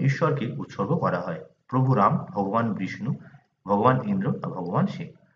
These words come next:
রামাপ্পা মন্দির, এটি তেলেঙ্গানায় অবস্থিত। এটি ভগবান শিবকে উৎসর্গীকৃত। অপশন ডি। রামাপ্পা মন্দিরটি বারোশো তেরো খ্রিস্টাব্দে কাকাতিয়া শাসক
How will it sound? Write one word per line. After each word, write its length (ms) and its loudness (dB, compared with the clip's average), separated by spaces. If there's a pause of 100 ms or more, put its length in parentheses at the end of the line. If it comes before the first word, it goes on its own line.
(200)
রামাপ্পা 460 6
মন্দির, 360 -2 (300)
এটি 160 2 (120)
তেলেঙ্গানায় 580 6
অবস্থিত। 440 -6 (500)
এটি 140 2 (140)
ভগবান 320 4
শিবকে 380 0 (160)
উৎসর্গীকৃত। 680 -2 (440)
অপশন 300 2 (160)
ডি। 120 6 (600)
রামাপ্পা 440 4
মন্দিরটি 540 4 (280)
বারোশো 400 2
তেরো 260 4
খ্রিস্টাব্দে 540 0 (180)
কাকাতিয়া 460 2
শাসক 300 2